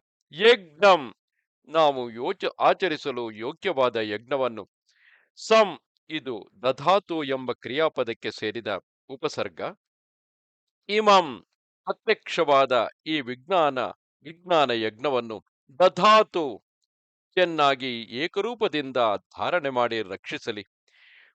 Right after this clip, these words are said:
ವಿಶ್ವೇ ದೇವಾಸಹ ಎಲ್ಲ ವಿದ್ವಾಂಸರು ಇಹ ಈ ಸಂಸಾರದಲ್ಲಿ ಅಥವಾ ಈ ಹೃದಯದಲ್ಲಿ ಮಾದಯಂತ ಸಂತುಷ್ಟರಾಗಲಿ. ಓಂ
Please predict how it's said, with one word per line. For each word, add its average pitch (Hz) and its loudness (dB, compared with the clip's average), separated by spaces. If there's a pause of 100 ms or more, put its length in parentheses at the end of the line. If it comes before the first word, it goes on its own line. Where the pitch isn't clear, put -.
ವಿಶ್ವೇ 226 4
ದೇವಾಸಹ 180 4 (760)
ಎಲ್ಲ 156 -2
ವಿದ್ವಾಂಸರು 135 -4 (440)
ಇಹ 220 0 (840)
ಈ 170 -6
ಸಂಸಾರದಲ್ಲಿ 131 -2 (400)
ಅಥವಾ 185 0 (460)
ಈ 190 -4
ಹೃದಯದಲ್ಲಿ 135 -4 (500)
ಮಾದಯಂತ 196 4 (800)
ಸಂತುಷ್ಟರಾಗಲಿ. 117 -6 (680)
ಓಂ 185 2